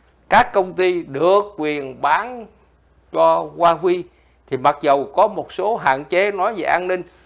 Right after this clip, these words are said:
nhưng mà cái đó rất khó có thể phân biệt được cái an ninh thế nào là không an ninh. Như vậy thì Hoa Kỳ đã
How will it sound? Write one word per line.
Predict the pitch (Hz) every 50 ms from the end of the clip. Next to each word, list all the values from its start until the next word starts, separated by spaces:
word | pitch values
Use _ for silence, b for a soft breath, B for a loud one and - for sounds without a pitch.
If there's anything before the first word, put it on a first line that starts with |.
| b b b
nhưng | 185 196 190 190
mà | 180 147
cái | - - 175 180
đó | 180 180 214 233 220
rất | 185 180 202 247 247 -
khó | - 208 202 214 226
có | 226 226 226 214
thể | - 180 139 147
phân | 160 - 190 165 160
biệt | - 120 123 131 -
được | 139 123 123
cái | - - 180
an | 165 160 160
ninh | 165 160 160 147
thế | 156 220 247
nào | 277 247 165 139 127 127 127 123
là | 127 127 123 123 120 - - -
không | 156 151 156
an | 151 156 156
ninh. | 160 151 - - b b b b b b
Như | b 160 208 214
vậy | 208 170 139 135 143 151 151
thì | - 135
Hoa | 123 143 151
Kỳ | 147 - - 123 120 120
đã | 110 117 117 139